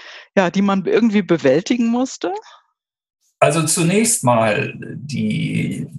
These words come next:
Speaker 2: den Start
Speaker 1: Mhm.
Speaker 2: habe ich nie, oder den Übergang von dem Angestelltenverhältnis in das
Speaker 1: Mhm.
Speaker 2: selbstständige Verhältnis, habe ich nie als Hürde empfa-, empfunden, sondern bin
Speaker 1: Ja.
Speaker 2: da immer sehr positiv rangegangen und sehr motiviert und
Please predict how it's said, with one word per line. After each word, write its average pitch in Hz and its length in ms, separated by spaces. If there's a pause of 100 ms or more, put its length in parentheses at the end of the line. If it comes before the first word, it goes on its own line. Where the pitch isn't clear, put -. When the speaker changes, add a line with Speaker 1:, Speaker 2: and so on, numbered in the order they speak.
Speaker 2:
den 120 260
Start 151 680 (180)
Speaker 1:
Mhm. 156 420 (340)
Speaker 2:
habe 131 160
ich 135 120
nie, 180 380
oder 110 360
den 120 220
Übergang 120 920
von 113 200
dem 110 180
Angestelltenverhältnis 139 1300
in 110 120
das 107 140
Speaker 1:
Mhm. - 40
Speaker 2:
selbstständige - 520
Verhältnis, - 1040
habe 123 160
ich 127 120
nie 208 240
als - 440
Hürde 160 460
empfa-, 104 600
empfunden, 107 500
sondern 113 340
bin 127 120
Speaker 1:
Ja. 139 60
Speaker 2:
da 143 100
immer 107 220
sehr 170 240 (140)
positiv 143 680
rangegangen 110 640
und 113 140
sehr 139 260
motiviert 165 800
und 131 160